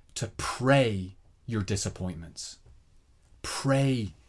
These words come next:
your disappointments. Bring them to God. See, in the first half of the psalm, the psalmist is absolutely convinced that God is good.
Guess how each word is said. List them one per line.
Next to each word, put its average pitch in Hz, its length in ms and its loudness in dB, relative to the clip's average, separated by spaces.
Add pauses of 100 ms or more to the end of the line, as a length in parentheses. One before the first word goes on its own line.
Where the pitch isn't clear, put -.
(120)
your 110 160 -4
disappointments. 95 720 -4
Bring 117 480 6
them 85 340 -4 (460)
to 113 100 -4
God. 95 460 -2 (1300)
See, - 140 6
in 135 40 8
the 131 80 4
first 214 280 4
half 117 200 2
of 110 60 -8
the 107 80 -2
psalm, 113 260 2
the 113 80 -2
psalmist 131 340 0
is 117 220 -6
absolutely 156 460 0
convinced 117 760 2 (260)
that 110 180 -6
God 101 400 2 (300)
is 101 200 -2
good. 98 340 -2